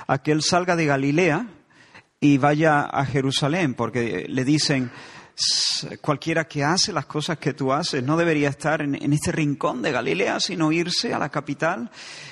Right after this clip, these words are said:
eh, hacerse ver en una fiesta como la de los tabernáculos. Jerusalén estará llena,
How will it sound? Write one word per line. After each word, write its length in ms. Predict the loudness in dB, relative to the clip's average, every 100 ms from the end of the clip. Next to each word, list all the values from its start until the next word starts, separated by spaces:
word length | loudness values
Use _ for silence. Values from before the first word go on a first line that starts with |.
| -14
eh, 440 | -4 0 2 2 -2 -8 -18 _ _ _ _ -4
hacerse 500 | -2 -2 -2 0 0
ver 220 | 0 0
en 100 | 0
una 200 | 0 0
fiesta 340 | 0 -2 -2
como 160 | -2 0
la 80 | 0
de 100 | 0
los 160 | -4
tabernáculos. 840 | -2 -2 0 -2 -4 -2 -4 -4 -6
Jerusalén 540 | -6 -4 -2 -2 -2
estará 380 | -4 -2 -2 -2
llena, 580 | -2 -4 -2 -4 -6